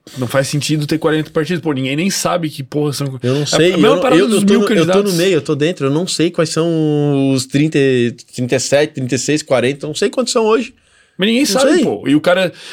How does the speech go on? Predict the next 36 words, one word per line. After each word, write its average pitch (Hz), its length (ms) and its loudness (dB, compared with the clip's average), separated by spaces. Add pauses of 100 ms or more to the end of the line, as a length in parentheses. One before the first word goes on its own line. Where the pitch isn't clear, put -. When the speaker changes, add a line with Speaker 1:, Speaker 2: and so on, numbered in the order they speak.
(120)
Speaker 1:
tipo - 200 0
assim, 175 400 -2
é, 139 400 0
o 131 80 -6
cara 165 180 0
Speaker 2:
É 180 40 2
por 147 60 6
Speaker 1:
nem - 60 4
Speaker 2:
isso - 120 0
que - 60 2
eu 190 40 4
Speaker 1:
sabe 202 120 2
o - 40 -2
que - 60 2
Speaker 2:
acredito, - 180 -2
Speaker 1:
cada 226 180 4
um 220 60 2
Speaker 2:
claro. 190 160 2
Speaker 1:
prega, 226 280 2
mano. 123 300 -4
Speaker 2:
Eu 151 140 4
acredito 160 480 -2
no, 156 80 0
muito 160 360 -2
mais 147 280 0
no 143 100 -2
indivíduo 135 500 -2
do 135 140 -4
que 139 140 -4
na 127 120 0
sigla. 110 440 -4 (680)
Speaker 1:
Sim. 127 80 0
Speaker 2:
Muito 202 240 2
mais 143 220 0
no 147 60 -4
indivíduo. 117 400 -2